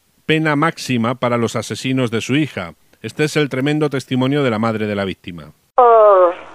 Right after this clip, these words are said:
Speaker 2: comentarios del periódico y de la pre-, y de la Procuraduría, ellos dicen que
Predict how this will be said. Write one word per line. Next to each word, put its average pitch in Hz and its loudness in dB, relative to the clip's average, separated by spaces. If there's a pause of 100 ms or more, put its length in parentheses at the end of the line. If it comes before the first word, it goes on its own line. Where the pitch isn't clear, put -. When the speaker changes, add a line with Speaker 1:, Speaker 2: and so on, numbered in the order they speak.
(140)
Speaker 2:
comentarios 214 4
del 208 6
periódico 233 6
y 220 8
de 202 8
la 180 4
pre-, 208 4
y 202 6
de 196 6
la 170 6
Procuraduría, 190 6
ellos 220 6
dicen 233 2
que 190 8